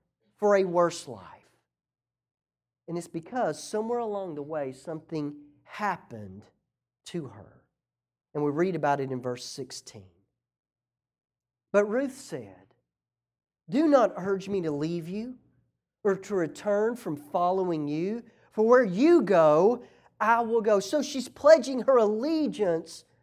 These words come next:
to Naomi. I believe Naomi over the years has spent time and they have built a relationship. So she doesn't want to leave. "I'm with you, Naomi." And she says, "Where you lodge, I will lodge." Meaning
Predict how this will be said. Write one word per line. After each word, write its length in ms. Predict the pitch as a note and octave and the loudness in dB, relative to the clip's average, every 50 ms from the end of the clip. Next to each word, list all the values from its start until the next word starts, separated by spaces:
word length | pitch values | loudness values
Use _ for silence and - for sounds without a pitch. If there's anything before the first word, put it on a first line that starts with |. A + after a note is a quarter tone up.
| _ _ _ | _ _ _
to 140 | - A3 G#3 | -4 -4 -2
Naomi. 720 | G3+ G3 F3+ F3 E3 D#3 D3+ C#3 B2 G#2+ G2+ G2 - _ _ _ _ _ _ _ _ _ | 0 0 0 0 0 0 0 -2 -2 -6 -10 -14 -20 _ _ _ _ _ _ _ _ _
I 160 | G#3 G3+ G#3+ | 6 8 8
believe 420 | G3+ G#3+ A3+ A#3 B3 C4 B3+ G3+ | 8 6 4 4 4 2 2 2
Naomi 520 | G#3+ G#3 G3+ G3 G3 G3 G#3 A3 A3 G#3+ G#3 | 2 4 4 4 6 4 4 4 4 4 4
over 200 | G3+ G#3 G3 G3 | 4 4 2 0
the 100 | E3+ D#3+ | -4 -6
years 480 | D#3 E3+ F#3+ A3 B3 C#4 C#4+ C4 B3+ - - _ _ _ _ - | -6 -4 -2 0 0 0 0 -2 -6 -12 -20 _ _ _ _ 0
has 200 | B3 G#3+ G#3+ - | 0 0 0 -2
spent 380 | - - - C4 B3 A#3 A#3+ | -8 -6 0 0 0 0 0
time 400 | - - B3 A#3+ A#3 A#3 A3 G3+ | -4 -8 -8 -6 -4 -4 -4 -4
and 100 | F#3+ G3 | -2 -2
they 120 | G#3+ A3 A3 | -2 -2 -2
have 160 | G#3+ F3+ E3 | -2 -6 -4
built 220 | F3+ A3+ A3 A3 A3 | -4 -4 -4 -4 -6
a 40 | G3 | -6
relationship. 1200 | F3 E3+ E3 D#3+ E3+ F#3+ G#3+ C4+ B3+ - - G3 D#3+ D3 - - - E3+ D3 C3 B2 A#2 - - _ _ _ _ _ _ _ _ _ _ _ _ _ | -6 -6 -6 -6 -4 -4 -4 -4 -6 -10 -12 -12 -12 -12 -12 -10 -6 -4 -4 -4 -6 -8 -14 -20 _ _ _ _ _ _ _ _ _ _ _ _ _
So 100 | - A3 | -12 -10
she 160 | G#3+ - A3 | -10 -8 -4
doesn't 300 | F#3+ A3+ A#3 A3+ A#3+ A3+ | -2 -2 -2 -2 -2 -2
want 140 | G#3+ A3 A3+ | -2 -2 -2
to 40 | A3+ | 0
leave. 320 | A3+ A#3 A#3+ G#3+ F3+ - - - _ - | 0 0 -2 -2 -4 -8 -12 -18 _ -4
"I'm 260 | G3 A3 A#3+ A3+ A3 | -2 -2 0 0 0
with 240 | G#3+ G3 G3 - - | 0 0 -2 -4 -8
you, 220 | F3 F#3+ G#3 G#3 | -8 -6 -6 -6
Naomi." 720 | F#3 D#3+ C3+ B2+ B2 A#2+ A2 G#2+ G#2 G2+ F2+ F#2 - - - _ _ _ _ _ _ _ _ _ _ _ _ _ - | -6 -6 -6 -6 -6 -8 -8 -10 -12 -14 -16 -20 -20 -20 -20 _ _ _ _ _ _ _ _ _ _ _ _ _ -12
And 80 | F3+ | -8
she 120 | - A3+ G#3+ | -6 -6 -6
says, 260 | A3 A3 G3+ - - | -4 -6 -8 -2 4
"Where 160 | A3 A3+ B3 | 6 6 6
you 240 | B3 B3 C#4 B3+ A#3+ | 6 4 2 2 4
lodge, 640 | A3+ G#3+ G#3 G#3 A3 A#3 C4 C#4 A#3 A3 - - - _ _ _ _ _ _ _ _ _ _ _ _ _ - | 6 6 8 8 8 8 8 8 6 4 -4 -10 -14 _ _ _ _ _ _ _ _ _ _ _ _ _ 4
I 200 | A3 A#3 A#3+ A#3+ | 6 8 8 8
will 200 | A3+ A3 G#3 G3 | 6 4 2 2
lodge." 560 | F3+ D#3+ C#3+ C3 B2 A2+ A2 A2 B2 - - | 2 2 2 0 -2 -6 -10 -14 -18 -10 -2
Meaning 440 | E3+ G3+ C#4 D4 C4 C4 B3 B3 | 0 0 2 2 0 0 -2 -4